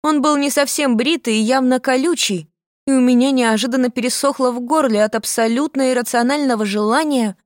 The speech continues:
коснуться коротких и жестких волос ладонью.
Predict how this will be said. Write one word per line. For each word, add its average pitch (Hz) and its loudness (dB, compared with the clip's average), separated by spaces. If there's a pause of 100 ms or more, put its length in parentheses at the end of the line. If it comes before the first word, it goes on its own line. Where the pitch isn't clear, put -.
(380)
коснуться 262 -4 (220)
коротких 254 0
и 240 2
жестких 240 -2
волос 254 2
ладонью. 269 2